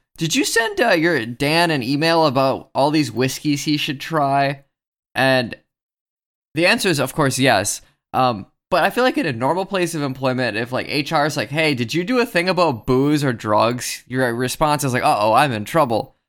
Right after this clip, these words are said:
But I'm just like, "Oh yeah, of course I did. I, I, I like whiskey and, and he wants to try some." And she's like, "Can you send me that email? Because my, me and my husband, we collect whiskey.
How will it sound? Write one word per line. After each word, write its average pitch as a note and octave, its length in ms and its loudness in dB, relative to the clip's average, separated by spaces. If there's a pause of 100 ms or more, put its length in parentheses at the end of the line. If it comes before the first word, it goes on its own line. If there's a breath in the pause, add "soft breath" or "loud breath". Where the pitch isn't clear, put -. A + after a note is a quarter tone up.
(140)
But C#3+ 120 4
I'm F3+ 100 4
just E3+ 120 -4
like, F#3 100 2
"Oh - 80 4
yeah, G#3+ 120 4
of F#3+ 60 -2
course G#3 240 0
I C#3 80 2
did. A2 240 0
I, B2+ 100 6 (320)
I, A#2 120 0
I B2+ 40 4
like C#3 220 2
whiskey C#3+ 380 -2
and, B2 100 -2
and A2 140 -2
he C#3 80 -2
wants C#3 220 0
to - 60 -10
try E3+ 200 0
some." A2+ 240 -2
And A#2+ 80 -8
she's C#3 160 -4
like, C#3 120 -2
"Can G3+ 140 -8
you B3+ 100 0
send A3+ 240 0
me A3 100 -4
that G3 180 2
email? D#3 320 0
Because C3 360 -4
my, C#3 360 0
me D3 120 -2
and F3 60 2
my D#3+ 120 2
husband, D3+ 360 -2
we C3 140 -4
collect C#3 340 -4
whiskey. C#3 540 -6